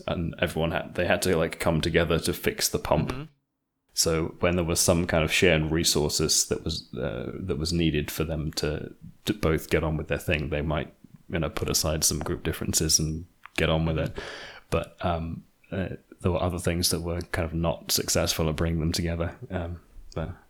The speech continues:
Speaker 1: yeah, interesting experiment.
Speaker 2: That really, um,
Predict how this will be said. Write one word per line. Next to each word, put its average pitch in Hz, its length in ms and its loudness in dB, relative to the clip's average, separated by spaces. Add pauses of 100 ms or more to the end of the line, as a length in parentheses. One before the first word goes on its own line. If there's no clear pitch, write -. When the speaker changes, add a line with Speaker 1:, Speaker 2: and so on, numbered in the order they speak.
(240)
Speaker 1:
yeah, 90 140 -4 (1000)
interesting 87 580 -4
experiment. 175 380 0
Speaker 2:
That 143 80 -4
really, 180 600 0
um, 107 480 -4